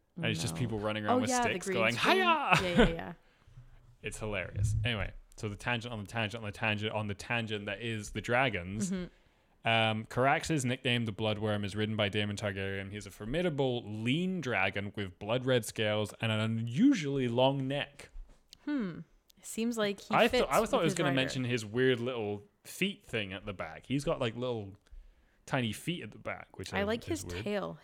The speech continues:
Speaker 2: His tail, like, is so,
Speaker 1: Yeah.
Speaker 2: I don't know. It just, it flares out in, like, a cool way. Yeah.
Speaker 1: It's the coolest looking dragon,
Speaker 2: Big
Speaker 1: yeah, for
Speaker 2: fan.
Speaker 1: sure. Um, okay, we have Dreamfire, and there's no
Speaker 2: <gasps> I
Speaker 1: photo
Speaker 2: love that
Speaker 1: here.
Speaker 2: name,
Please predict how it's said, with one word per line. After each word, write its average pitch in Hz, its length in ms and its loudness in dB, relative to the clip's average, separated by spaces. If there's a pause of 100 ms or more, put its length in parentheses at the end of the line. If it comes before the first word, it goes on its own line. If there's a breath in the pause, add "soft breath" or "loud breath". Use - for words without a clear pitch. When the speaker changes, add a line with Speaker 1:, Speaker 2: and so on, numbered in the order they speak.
Speaker 2:
His 196 180 -8
tail, 208 360 -8
like, 190 460 -8 (500)
is 185 140 -14
so, 190 480 -6
Speaker 1:
Yeah. 92 300 -4 (220)
Speaker 2:
I 175 120 -8
don't 175 100 -6
know. 160 200 -8
It 165 100 -12
just, - 240 -12
it - 100 -14
flares 190 380 -6
out 175 240 -6
in, 175 100 -8
like, 165 160 -10
a 175 60 -10
cool 170 260 -4
way. 170 240 -6 (560)
Yeah. - 160 -14
Speaker 1:
It's 110 80 -12
the - 80 -12
coolest 185 400 -2
looking 107 220 -6
dragon, - 360 -10
Speaker 2:
Big 196 120 -4
Speaker 1:
yeah, - 40 -12
for - 120 -10
Speaker 2:
fan. - 60 -6
Speaker 1:
sure. - 160 -10 (1300 soft breath)
Um, 147 260 2
okay, 147 280 2
we 127 140 0
have 135 380 4 (240)
Dreamfire, 123 1080 0 (220)
and 117 160 0
there's 117 200 -2
no 208 560 0
Speaker 2:
<gasps> - 20 -18
I - 60 -10
Speaker 1:
photo 185 360 2
Speaker 2:
love 185 100 0
that 185 60 -2
Speaker 1:
here. 185 100 -2
Speaker 2:
name, 175 520 -4